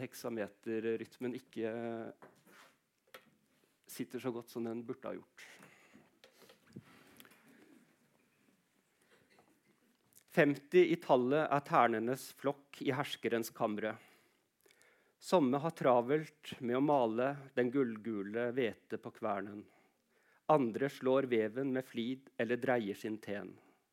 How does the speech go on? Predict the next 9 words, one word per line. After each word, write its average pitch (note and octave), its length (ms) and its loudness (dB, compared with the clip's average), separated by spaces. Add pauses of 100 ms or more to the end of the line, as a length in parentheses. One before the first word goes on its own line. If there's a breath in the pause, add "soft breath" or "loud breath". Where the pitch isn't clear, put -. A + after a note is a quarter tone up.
(720 soft breath)
Perlene C3 480 6
drypper C3+ 560 -4
fra C3 160 -2
fint A#2+ 380 -6 (260)
trådet A#2 480 -4
vev A2+ 320 0
den A2+ 220 -2
smidige G#2+ 580 -4
olje. G2 320 -6